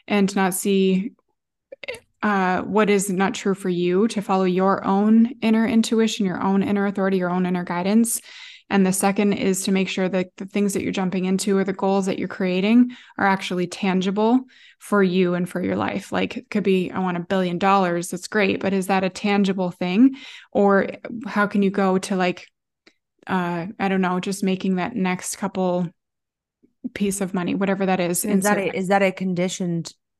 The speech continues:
Speaker 2: reason to do it, I think is also
Speaker 1: Right.
Speaker 2: another que-, I think there's so many thoughts that we have that we're like, "Oh, I have to go do that." And it's really just a not self theme that's
Speaker 1: Mm-hmm.
Speaker 2: presenting itself. Or it's like, "Do you have an undefined heart?"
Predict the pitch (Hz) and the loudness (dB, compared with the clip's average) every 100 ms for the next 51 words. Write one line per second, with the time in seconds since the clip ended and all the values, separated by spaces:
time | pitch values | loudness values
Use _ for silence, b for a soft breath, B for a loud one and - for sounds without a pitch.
0 | _ 170 170 185 180 170 160 151 143 160 | _ -8 -2 0 0 0 -2 -6 -4 2
1 | 233 135 - 151 160 170 165 160 156 165 | 2 2 0 -4 -2 -4 -4 -2 -2 -2
2 | 180 175 160 160 - 151 175 196 196 - | -2 -2 -4 -6 -6 -4 -2 -2 -4 -2
3 | 180 - 208 214 202 196 196 180 165 170 | -4 -2 -2 0 0 -2 -4 -2 -2 -2
4 | - 151 156 156 156 147 151 165 143 147 | -6 -6 -4 -6 -4 0 0 0 -2 -2
5 | 156 - 214 160 170 185 175 160 156 196 | -2 2 4 4 0 -6 -6 -8 -6 -2
6 | 185 139 139 B B B _ _ 170 180 | 0 0 -2 B B B _ _ 0 2
7 | 175 175 180 175 175 208 196 196 170 165 | 2 0 -4 -4 -2 -2 0 -2 -2 -2
8 | 165 - 170 180 165 - - 175 165 160 | -4 -6 -10 -4 -2 -4 -6 -4 -2 -2
9 | - - 175 170 170 185 185 165 165 170 | -8 -8 -4 -2 -2 -4 -6 -4 -2 -2
10 | 190 151 143 - 131 135 143 - - 160 | -4 -4 -4 -2 0 0 -2 -4 -8 -8
11 | 170 165 165 160 156 156 151 151 135 190 | -4 -4 -2 -2 -2 -2 -4 -6 -2 2
12 | 220 - | 2 0